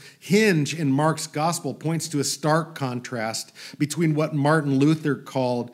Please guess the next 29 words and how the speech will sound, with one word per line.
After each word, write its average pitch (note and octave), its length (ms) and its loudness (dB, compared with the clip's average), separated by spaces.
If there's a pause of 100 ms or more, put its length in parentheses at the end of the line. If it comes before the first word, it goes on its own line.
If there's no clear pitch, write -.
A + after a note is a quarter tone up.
(220)
the C3+ 140 -2
theology C#3 640 0
of G#2+ 160 -8
glory C3 600 2
and B2+ 280 -4
the B2+ 100 -2
theology C3 640 2
of A#2 160 -4
the A#2 80 -8
cross. C3 540 2 (280)
The D#3+ 120 2
theology E3+ 560 4
of B2+ 160 0
glory E3 400 4
is C#3+ 120 0
built E3 400 2
on D#3 140 -2
assumptions E3 680 2
about C#3 280 0
the D3 80 -4
way D3 180 0
God D#3+ 240 2
is D#3+ 100 0
supposed F3+ 680 2
to E3+ 160 -6
act C#3 340 -4
in C3+ 100 0
the B2+ 60 0
world A#2+ 400 -2